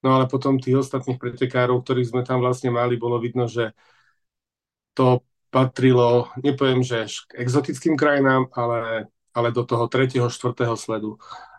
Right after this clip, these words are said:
Lebo dostávať trinásť, štrnásť sekúnd, e, a hovoriť o perfektnej premiére, neviem, či je to také, proste zo športového hľadiska to nie je. Ja viem, že na Slovensku je to ťažké, všetci tí športovci to majú ťažké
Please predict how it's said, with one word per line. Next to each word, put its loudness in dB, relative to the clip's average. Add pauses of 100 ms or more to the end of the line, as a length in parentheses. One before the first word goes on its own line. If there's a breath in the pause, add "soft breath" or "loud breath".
(140)
Lebo 2
dostávať 2 (600)
trinásť, 4
štrnásť 2 (120)
sekúnd, 0
e, 0 (1800)
a -4
hovoriť 6
o 2 (180)
perfektnej 0
premiére, 2 (160)
neviem, 2 (1300 soft breath)
či 4
je 4
to 0
také, 2 (320)
proste 2
zo 6
športového 4
hľadiska 0
to -4
nie -2
je. -4
Ja -2
viem, 0
že 2
na -2
Slovensku -8
je -2
to -16
ťažké, 2
všetci 2
tí 2
športovci 2
to 0
majú 4
ťažké 0